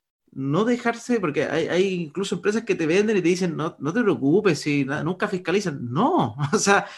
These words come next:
lo más probable es que esto empiece cada vez más recurrente y a nosotros nos llegan cada vez más personas que dicen, "A mí me llegó una cartita". Cuando te llega la cartita de impuesto interno ya no es, ya no es bonito.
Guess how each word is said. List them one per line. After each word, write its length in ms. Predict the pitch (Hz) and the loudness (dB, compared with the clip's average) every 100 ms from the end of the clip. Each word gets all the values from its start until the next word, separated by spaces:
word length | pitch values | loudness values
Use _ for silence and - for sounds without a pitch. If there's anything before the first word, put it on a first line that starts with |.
| - - - | -20 -20 -4
lo 80 | 147 | 2
más 160 | 247 | 2
probable 440 | 277 240 233 254 262 | 4 4 4 4 0
es 40 | |
que 120 | 226 | -2
esto 140 | 240 220 | -4 -4
empiece 380 | 190 240 - - | -4 -6 -6 -2
cada 260 | 226 277 | 0 2
vez 220 | 240 254 | 0 -2
más 180 | 233 240 | -4 -4
recurrente 720 | 247 175 170 214 151 - 208 - | -4 -4 0 0 -2 -2 -2 0
y 120 | 143 | 0
a 120 | 147 | 0
nosotros 360 | 151 143 190 185 | -2 -2 -2 0
nos 100 | 165 | 0
llegan 220 | 202 185 | -2 -2
cada 240 | 139 180 | -2 -2
vez 140 | 190 196 | -2 -4
más 180 | 214 | -6
personas 420 | 214 202 - 220 240 | -6 -8 -6 -6 -4
que 100 | 196 | -6
dicen, 300 | 202 190 180 | -4 -8 -8
"A 60 | 135 | -6
mí 100 | 185 | -4
me 60 | |
llegó 160 | 190 175 | -2 -2
una 120 | 202 | -2
cartita". 640 | 170 143 - 190 120 107 _ _ | -4 -6 -10 -10 -10 -12 _ _
Cuando 180 | 135 131 | -8 -6
te 100 | 147 | -4
llega 180 | 226 226 | -4 -2
la 100 | 180 | -2
cartita 640 | 143 - 240 254 214 233 | -4 -6 -4 -4 -6 -4
de 100 | 196 | -4
impuesto 300 | 156 196 196 | -4 -8 -8
interno 260 | 180 208 220 | -6 -6 -6
ya 140 | 170 | -6
no 100 | 180 | -4
es, 100 | 269 247 - - | -6 -6 -14 -8
ya 160 | 170 | -2
no 80 | 240 | 0
es 60 | 233 | 0
bonito. 460 | 233 131 117 101 | 0 0 -4 -8